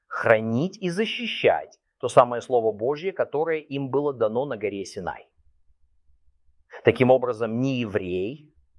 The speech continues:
становящийся истинным евреем, это духовный вопрос, выражающий реальную, живую, духовную реальность. Но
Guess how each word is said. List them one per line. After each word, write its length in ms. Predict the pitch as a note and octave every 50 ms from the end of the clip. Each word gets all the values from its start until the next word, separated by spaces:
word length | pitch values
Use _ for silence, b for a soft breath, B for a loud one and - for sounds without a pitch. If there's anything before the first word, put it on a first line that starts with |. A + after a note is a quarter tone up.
| _ _ - _ _ _ _ _ _
становящийся 920 | - - - B2+ B2 B2 A#2+ B2 C3 C3+ C3+ C3+ - C3 A#2 A2 - C3 B2
истинным 840 | A#2+ - D3+ D3 D3 C#3+ - - - C#3 B2+ B2 B2 A#2+ A2+ A2
евреем, 1160 | A2 G#2 A2 A2+ G#2+ G#2 A#2 G#2+ A2+ A2+ A#2+ B2 B2+ C#3 D#3+ F#3+ G#3+ A#3 A#3+ A#3 - - _ _ _ _ _ _ _ _
это 240 | D3+ C#3 - D#3
духовный 800 | C3+ B2 C3 C#3 - - - E3+ F3 F#3 F#3+ F#3+ G#3 G#3 G#3+ G#3
вопрос, 840 | F#3 G3+ G#3 G3+ - D3 A#2 A2 F2+ D#2+ D#2+ - - - - - _ _ _ _ _ _ _ _ _ _ _ _ _ - _ _ _ _ -
выражающий 800 | A2 A2 G#2 A2 G#2+ G2+ B2 B2 B2 B2 A#2 - - C3+ B2 A#2
реальную, 800 | G#2+ A2 A2+ A#2+ C3+ D#3 E3 F3 F3 E3+ E3+ F3 F3 F3 F3+ F3+ - _ _ _ _
живую, 760 | C3 A2 A2 G#2+ G2 G#2 B2+ C#3+ D3+ D3 D3+ D3+ D3+ D3+ _ _ _ _ _
духовную 840 | A#2 A2 A#2 A2+ - C3 C3 B2+ B2 B2 B2 A#2+ A#2+ A#2 A2+ A2+ -
реальность. 720 | - G#2 G#2+ G#2+ G2+ F2 D#2+ D2+ D2 - - - _ _ _ _ _ _ - _ _ _ - _ _ _ _ _ - _ _ _ - _ _ _ _ _ _ _ _ _ _ -
Но 400 | B2+ B2 C3 A#2+ - - _